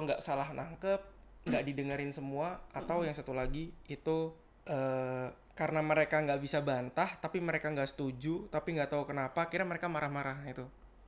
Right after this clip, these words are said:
Speaker 2: Yeah, yeah, what, what he said. I, I think people also, they have this misconception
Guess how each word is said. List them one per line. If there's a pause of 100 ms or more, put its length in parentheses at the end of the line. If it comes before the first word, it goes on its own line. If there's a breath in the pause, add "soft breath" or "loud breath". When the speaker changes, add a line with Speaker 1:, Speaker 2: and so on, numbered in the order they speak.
(120)
Speaker 2:
Yeah, (300)
yeah,
what,
what
he
said. (400 soft breath)
I, (120)
I
think
people
also,
they
have
this
misconception